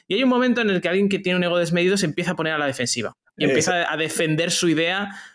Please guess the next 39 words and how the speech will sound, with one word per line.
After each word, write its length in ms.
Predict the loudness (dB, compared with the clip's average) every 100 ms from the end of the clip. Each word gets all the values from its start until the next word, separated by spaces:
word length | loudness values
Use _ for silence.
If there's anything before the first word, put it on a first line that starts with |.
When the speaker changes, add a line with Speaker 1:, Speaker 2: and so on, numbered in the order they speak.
| -10
Speaker 1:
aunque 180 | -2 2
Speaker 2:
Ahí 40 | 2
Speaker 1:
se 60 |
Speaker 2:
va. 20 |
Speaker 1:
está 180 | 2 2
dando 300 | 2 2 2
cuenta 320 | 2 2 2 2
y 20 |
lo 100 | 2
ves 140 | 0
claramente, 520 | -2 -4 0 0 0 0
¿no? 120 | 0
Que 80 | 0
la 100 | -2
persona 220 | -2 -2
está, 240 | 0 -2
se 100 | 0
está 140 | -2 2
dando 180 | 2 2
cuenta, 260 | 2 0 -2
"No 100 | 0
tiene 160 | 0
sentido, 460 | 2 2 2 2 2
no 60 |
tiene 120 | 0 -2
sentido, 300 | -2 -2 0
no 60 |
tiene 100 | 0
sentido", 200 | -2 -2
pero 140 | 0 0
lo 80 | 0
sigue 200 | 0 0
defendiendo, 640 | 0 0 2 2 2 2
¿no? 100 | 0
Speaker 2:
<laughs> 420 | 0 -2 -8 -6
Speaker 1:
A 120 | -4
capa 260 | -2 0 0
y 60 | 0
espada. 500 | -2 -2 -2 -2